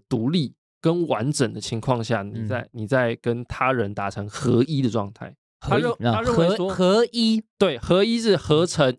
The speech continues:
Speaker 1: 一个的那个合一。
Speaker 2: OK，合一，嗯。
Speaker 1: 他认为说，就是我，我们为什么，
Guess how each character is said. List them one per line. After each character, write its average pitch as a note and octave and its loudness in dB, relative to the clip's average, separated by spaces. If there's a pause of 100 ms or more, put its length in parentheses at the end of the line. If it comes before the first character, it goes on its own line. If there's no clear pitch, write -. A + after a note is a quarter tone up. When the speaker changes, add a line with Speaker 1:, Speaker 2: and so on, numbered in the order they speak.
Speaker 1:
一 D#3 -6
个 D3+ 2
的 G#2+ -4
那 C3 -2
个 B2+ -8
合 G#2 -4
一。 - -2
Speaker 2:
OK， B2 -4
合 A#2 0
一， C3 -2
嗯。 B2 -2
Speaker 1:
他 G#3 -2
认 B3+ 2
为 E3+ 0
说， F3 2
就 F3+ -2
是 F3+ 4
我， D3+ 2
我 C#3+ -2
们 C3 2
为 G#3+ 6
什 A#2+ -6
么， G2 -6